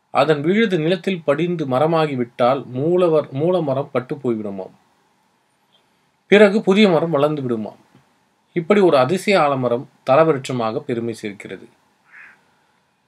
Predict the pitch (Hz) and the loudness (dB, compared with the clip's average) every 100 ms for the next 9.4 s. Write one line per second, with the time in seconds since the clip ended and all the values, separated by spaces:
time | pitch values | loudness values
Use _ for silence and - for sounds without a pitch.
0 | _ - - _ _ _ _ 131 165 180 | _ -20 -20 _ _ _ _ -2 -2 2
1 | 254 220 208 196 180 165 151 131 185 202 | 4 6 6 4 2 2 0 0 0 0
2 | - 147 135 127 156 - - - 147 190 | 2 2 2 0 -4 -8 -16 0 0 2
3 | 202 180 170 160 156 139 131 151 165 147 | 0 0 0 0 -2 -2 -2 -2 0 0
4 | 127 131 139 180 175 151 156 170 151 131 | -2 -2 -2 0 0 0 0 0 -4 -2
5 | 127 127 123 113 - 110 104 101 - - | -2 -2 -4 -6 -8 -12 -12 -14 -16 -20
6 | - - _ _ _ _ _ _ _ _ | -20 -20 _ _ _ _ _ _ _ _
7 | _ _ _ _ _ 135 165 226 214 170 | _ _ _ _ _ -2 4 4 6 4
8 | 156 160 135 160 208 185 151 151 151 180 | 4 0 -2 0 2 4 4 2 -4 -6
9 | - - 196 196 | -6 -4 -2 -4